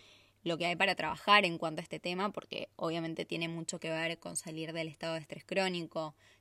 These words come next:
tiene que ver con sanar tu relación con la energía femenina y con poder empezar a integrarla, tiene que ver con sanar tu relación con vos misma y con sanar tu relación también con muchos de los espacios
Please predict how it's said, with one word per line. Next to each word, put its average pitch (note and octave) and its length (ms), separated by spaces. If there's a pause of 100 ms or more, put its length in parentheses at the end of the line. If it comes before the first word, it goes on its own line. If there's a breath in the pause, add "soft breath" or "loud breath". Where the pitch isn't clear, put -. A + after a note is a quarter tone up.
tiene F3 200
que E3 140
ver E3 400
con D#3 320
sanar F3 460
tu F3+ 100
relación E3+ 440
con F3+ 120
la E3+ 60
energía D#3+ 340
femenina E3+ 500
y F3+ 60
con D#3+ 180
poder D#3 300
empezar E3 400
a D#3+ 40
integrarla, D#3+ 800 (440 loud breath)
tiene F3+ 220
que E3 140
ver F3 360
con E3 200
sanar E3 300
tu F#3+ 100
relación E3+ 460
con F3 160
vos E3 140
misma A3+ 560
y - 80
con E3+ 180
sanar E3+ 320
tu G3 80
relación F3 540
también F3 400
con E3+ 180
muchos F#3+ 420
de F3 120
los D#3+ 180
espacios G3 760